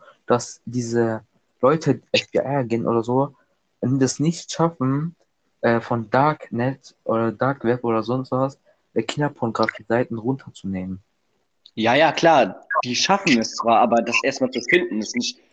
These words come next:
Speaker 2: vor allem, weil du ja auch eine bestimmte I D hast und du musst länger sein. Das sieht man ja zum Beispiel bei Anonymous. Die Gruppierung Anonymous hat in den letzten zwei Jahren über zehntausend Seiten Shitporn von Darknet runtergenommen.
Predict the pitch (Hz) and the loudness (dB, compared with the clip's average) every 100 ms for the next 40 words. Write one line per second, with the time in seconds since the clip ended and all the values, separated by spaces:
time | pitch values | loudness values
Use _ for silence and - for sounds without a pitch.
0 | - _ 131 131 131 120 123 123 120 110 | -20 _ 2 4 4 2 2 2 2 2
1 | 107 104 110 - 110 104 - 120 120 92 | 2 2 0 -2 -4 -4 -6 -2 0 2
2 | 117 104 - 107 117 - 117 131 127 139 | 2 2 2 0 2 0 0 -2 2 4
3 | 143 180 180 175 170 170 175 175 170 143 | 4 2 2 4 4 4 0 2 4 6
4 | 156 170 175 185 110 - - _ _ _ | 6 4 4 4 2 -4 -10 _ _ _
5 | - - - _ 123 131 - 190 180 165 | -8 -8 -8 _ -6 -6 -2 0 2 2
6 | 175 175 190 175 120 131 - 160 143 170 | 2 2 2 0 -2 -8 -12 -6 0 0
7 | 214 - - 185 - - 165 226 226 190 | 0 -4 -4 -4 -4 0 2 4 4 4
8 | 123 90 - _ _ _ _ _ _ - | 4 0 -10 _ _ _ _ _ _ -20
9 | _ - 220 220 175 - - 226 262 262 | _ -4 2 4 2 -2 -2 2 4 2
10 | 254 208 220 202 196 170 139 170 - 151 | 2 4 4 4 0 -2 2 2 0 -8
11 | 160 - - - - 175 185 - 135 117 | -8 -8 -12 -4 -2 0 -2 -2 0 2
12 | 131 123 127 127 127 135 165 143 143 143 | 2 0 0 2 4 2 4 -4 -4 -6
13 | 127 95 87 82 82 | -4 -6 -6 -8 -8